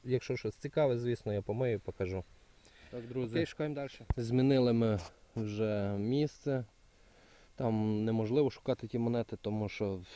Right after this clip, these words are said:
Speaker 1: зверху сантиметрів десять болото, а там далі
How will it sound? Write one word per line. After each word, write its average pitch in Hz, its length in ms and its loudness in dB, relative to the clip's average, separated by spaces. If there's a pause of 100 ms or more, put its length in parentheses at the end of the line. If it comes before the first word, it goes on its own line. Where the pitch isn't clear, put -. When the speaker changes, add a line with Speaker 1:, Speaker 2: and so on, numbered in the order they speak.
Speaker 1:
зверху 110 600 -2 (340)
сантиметрів 110 640 0
десять - 760 -2 (400)
болото, 123 600 2
а 98 160 0
там 107 200 0
далі 104 140 -2